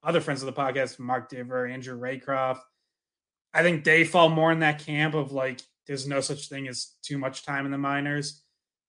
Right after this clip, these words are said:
In, in Lorett's case, I don't think that's at play here. Like, we're talking about a kid who's played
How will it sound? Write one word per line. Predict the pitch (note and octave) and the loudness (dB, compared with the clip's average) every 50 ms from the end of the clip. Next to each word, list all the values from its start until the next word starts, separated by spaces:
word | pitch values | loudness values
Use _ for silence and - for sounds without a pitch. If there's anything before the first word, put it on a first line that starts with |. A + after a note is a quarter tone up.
| _ _ _ _ _ _ _ _ _ _ _ _ _ _ _ _ _ _ _ _ - | _ _ _ _ _ _ _ _ _ _ _ _ _ _ _ _ _ _ _ _ -6
In, | - E3+ F#3 | 0 2 2
in | G#3+ G#3 G3 F#3+ F3+ | 4 4 6 6 8
Lorett's | E3+ G#3 A#3 A3+ G3+ F3+ - - | 8 8 10 10 8 6 4 2
case, | - F3+ F3 D#3 - | 0 0 0 0 0
I | D3+ | -2
don't | D3 D3 E3 D#3+ D#3 D3 | -2 0 0 0 0 0
think | D#3 D3+ C#3 | 0 -2 0
that's | C#3+ C3+ C3 B2+ - - - - - | 0 -2 -2 -2 -4 -8 -10 -10 -14
at | - B2+ - | -20 -20 -20
play | _ - D#3 D3 D3 B2 | _ -10 -8 -6 -6 -8
here. | A#2+ A2 G#2+ A2 | -10 -12 -16 -16
Like, | A2 A2+ A2+ - | -18 -18 -18 -16
we're | D#3 D3 C#3+ D#3+ D#3+ | -8 0 2 2 2
talking | D#3 - - E3 F3 F3 F#3+ F3 | 2 0 -6 -6 -4 -4 -2 -2
about | D#3 D#3 D3 C#3 C3 | 0 0 0 0 -2
a | A#2+ | -4
kid | - - C#3+ C#3 C3+ | -8 -10 -10 -8 -8
who's | B2+ B2 A#2+ A#2 - - _ _ _ _ _ _ _ _ _ _ _ _ _ _ | -8 -10 -8 -10 -10 -12 _ _ _ _ _ _ _ _ _ _ _ _ _ _
played | - - D#3+ D3 C#3+ C#3 C#3 C3 B2 A#2+ | -4 -2 0 2 2 2 0 -2 -4 -8